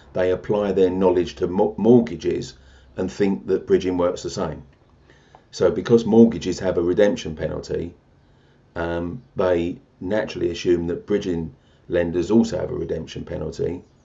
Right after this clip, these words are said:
So therefore, um, they don't go, they don't s-, t-, take twelve month bridging loan, um, because they think, "Oh, that's gonna cost me, you know, too much," um, not, not realising that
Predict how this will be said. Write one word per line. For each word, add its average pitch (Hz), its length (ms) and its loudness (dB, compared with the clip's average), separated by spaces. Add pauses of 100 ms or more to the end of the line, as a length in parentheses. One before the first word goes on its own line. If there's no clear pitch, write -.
(400)
So 90 180 0
therefore, 85 720 2 (140)
um, 87 500 -6 (540)
they 90 100 2
don't 98 320 0
go, 90 260 4
they 98 200 -2
don't 110 160 2
s-, - 240 -10
t-, 98 180 2 (140)
take 95 240 0
twelve 104 320 8
month 80 300 -6
bridging 82 300 0
loan, 85 320 -6 (760)
um, 87 300 -8
because 95 260 -4
they 95 80 -4
think, 98 160 -6
"Oh, 104 160 4
that's - 160 0
gonna 85 160 -6
cost - 260 -2
me, 90 280 -4 (380)
you 90 140 -6
know, 82 140 -4
too 98 240 -2
much," 87 540 -4 (460)
um, 92 300 -2
not, 107 400 2
not 101 260 0
realising 92 720 0
that 92 240 -2